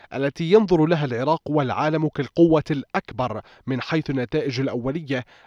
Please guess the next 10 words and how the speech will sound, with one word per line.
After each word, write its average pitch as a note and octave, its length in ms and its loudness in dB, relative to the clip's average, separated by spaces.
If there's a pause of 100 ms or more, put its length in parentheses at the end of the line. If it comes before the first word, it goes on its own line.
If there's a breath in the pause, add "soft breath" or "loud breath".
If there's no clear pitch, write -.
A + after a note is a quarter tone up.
التي A2+ 340 -8
حصدت C3+ 560 -6
من B2 100 -8
خلالها C3+ 480 -4
ثلاثة D#3+ 540 -4
وسبعين C3+ 540 -4
مقعدًا، C#3 560 -6 (300 soft breath)
تحتاج D3+ 440 0
وفق C3+ 300 -2
محللين C3 800 -6